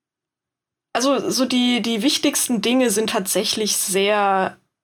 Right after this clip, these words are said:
akkurat. Natürlich wird in der Handlung sehr viel, musste sehr viel umgeschrieben werden. Es gibt schon noch ein paar mehr Charaktere im Buch,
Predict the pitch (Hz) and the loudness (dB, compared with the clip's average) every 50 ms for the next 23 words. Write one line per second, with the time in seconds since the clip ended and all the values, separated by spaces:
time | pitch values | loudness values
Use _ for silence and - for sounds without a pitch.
0 | _ _ - 190 202 196 - - 208 202 190 - - 185 196 214 247 277 - - | _ _ -6 -4 -4 -4 -4 -4 -4 -4 -2 -2 0 0 2 2 2 0 -2 -2
1 | - 220 214 - 254 240 240 226 214 196 220 220 208 196 196 196 190 185 196 196 | -2 -2 0 0 0 0 0 0 0 0 0 0 0 -2 -2 0 0 0 0 0
2 | 214 208 208 202 202 196 196 190 190 - 202 202 196 - 220 202 190 196 185 175 | 2 2 2 2 2 2 0 -2 -2 0 0 0 0 2 2 2 4 4 2 0
3 | 180 - - - - - - - 202 202 - - 196 185 196 196 196 208 - 247 | -2 -6 -10 -12 -10 -8 -6 -4 -2 -2 -2 -2 0 0 0 0 0 0 2 2
4 | 262 247 247 - - 240 214 214 214 196 190 196 196 196 202 196 208 202 202 196 | 2 2 2 0 0 -2 -2 0 -2 0 0 0 2 2 0 0 0 0 0 0
5 | 196 196 196 196 196 - - - _ _ _ _ - - - - 262 262 - - | 0 0 -2 -4 -6 -8 -14 -20 _ _ _ _ -6 -4 -2 -2 -2 -2 -2 -2
6 | - 247 233 254 262 254 254 - 233 220 202 - - 220 226 233 233 220 214 214 | 0 0 2 2 2 2 2 0 -2 -4 -2 -2 0 2 2 2 2 2 0 0
7 | 220 220 214 208 208 - - 240 214 214 214 214 - - - 226 233 233 226 - | 0 0 0 -2 -4 -4 -4 -2 0 0 -2 -2 -2 -2 0 0 2 2 2 2
8 | - 208 208 202 190 202 214 233 254 - - - | 0 0 0 0 0 -2 -2 -2 -4 -4 -8 -12